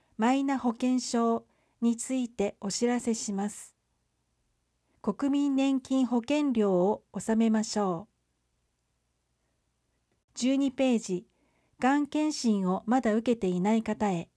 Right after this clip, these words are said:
今年度のがん検診は三月末で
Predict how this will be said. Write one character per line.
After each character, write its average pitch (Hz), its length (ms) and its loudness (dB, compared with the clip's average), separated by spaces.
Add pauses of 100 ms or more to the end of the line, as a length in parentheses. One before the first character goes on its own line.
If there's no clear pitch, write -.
(1040)
今 277 280 2
年 302 220 2
度 247 140 4
の 202 100 0
が 208 180 2
ん 233 100 2
検 240 240 2
診 190 260 -2
は 175 200 0 (120)
三 294 320 0
月 233 280 0 (200)
末 196 140 -6
で 185 200 0